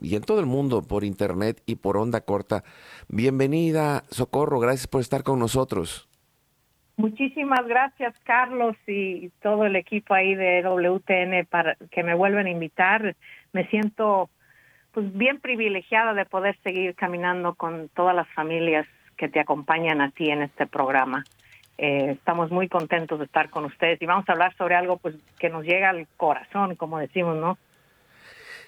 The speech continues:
Speaker 1: Sí, y, y, y, y por cierto, bueno, ah, en, en lo que he observado, pues,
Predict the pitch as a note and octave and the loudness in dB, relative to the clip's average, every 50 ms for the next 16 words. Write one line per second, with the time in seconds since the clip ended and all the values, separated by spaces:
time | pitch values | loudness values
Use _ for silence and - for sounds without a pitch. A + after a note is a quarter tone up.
0 | _ _ - - - D3+ G3+ G3+ - B2+ B2+ B2 A#2+ - - A#2 A2+ A2 - - | _ _ -8 -2 0 0 2 2 0 0 0 0 -2 -2 -2 -2 -2 -2 -2 -2
1 | A#2+ A#2+ - - - - G#2 G2+ G2+ D3+ F3+ E3+ - C3 D3 D3 C3 A2+ - - | -2 -2 -2 -4 -4 -4 -4 -4 -2 -2 -2 -2 -2 -2 0 0 0 0 0 0
2 | - F#2+ F#2+ F#2 F2+ F2+ E2 D2+ D2 D2 D2+ - - _ _ _ _ - - G2+ | -2 -2 -2 -2 -2 -4 -4 -6 -6 -8 -8 -10 -12 _ _ _ _ -2 -2 0
3 | F#2+ F#2 F#2+ F2+ - - _ _ _ - G2+ G2 G2+ G2 G2+ G2 F#2 _ - G2+ | 0 0 -2 -4 -6 -10 _ _ _ -4 -2 -2 0 0 -2 -2 -4 _ -4 -2
4 | G2 F#2+ F2+ - - - - - - A#2 C3 C#3+ C3+ B2+ - G#2+ G2+ F#2+ G2+ G#2+ | -2 -2 -2 -4 -6 -8 -4 -2 0 0 0 -2 -2 -2 -2 -2 0 0 -2 -2
5 | B2+ C3 C#3 - - - F#2+ F#2+ | -2 -2 -4 -4 -4 -4 -4 -2